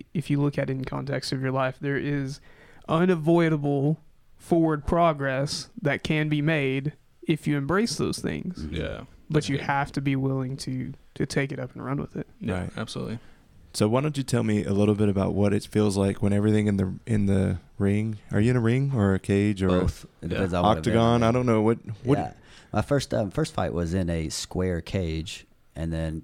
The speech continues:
Speaker 2: all my kickboxing fights have been in, in rings.
Speaker 4: In a ring. Okay. So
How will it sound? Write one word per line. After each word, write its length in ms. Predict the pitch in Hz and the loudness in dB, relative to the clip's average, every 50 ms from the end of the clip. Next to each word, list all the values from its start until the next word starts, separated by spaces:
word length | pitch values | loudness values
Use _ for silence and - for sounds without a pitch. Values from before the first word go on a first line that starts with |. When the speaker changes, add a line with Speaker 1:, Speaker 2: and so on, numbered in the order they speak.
| - - | -10 -8
Speaker 2:
all 100 | 87 98 | -6 -4
my 80 | 92 90 | -4 -4
kickboxing 420 | - 92 73 - 85 - - 78 | -4 -6 -6 -6 -6 -6 -8 -8
fights 240 | - 78 78 80 - - | -6 -6 -6 -6 -8 -10
have 160 | - 80 76 - | -10 -10 -8 -8
been 180 | 76 73 73 | -8 -8 -8
in, 240 | 73 73 69 71 - | -8 -8 -10 -10 -12
in 180 | - 65 71 69 | -12 -12 -12 -10
rings. 320 | - 80 - - - - | -8 -8 -8 -8 -6 -2
Speaker 4:
In 80 | 110 104 | 0 2
a 40 | 104 | 2
ring. 220 | 101 92 85 85 87 | 2 2 0 -2 -2
Okay. 220 | 95 - - 92 | -4 -2 -2 -2
So 300 | 87 - 107 107 110 117 | 0 0 0 0 0 0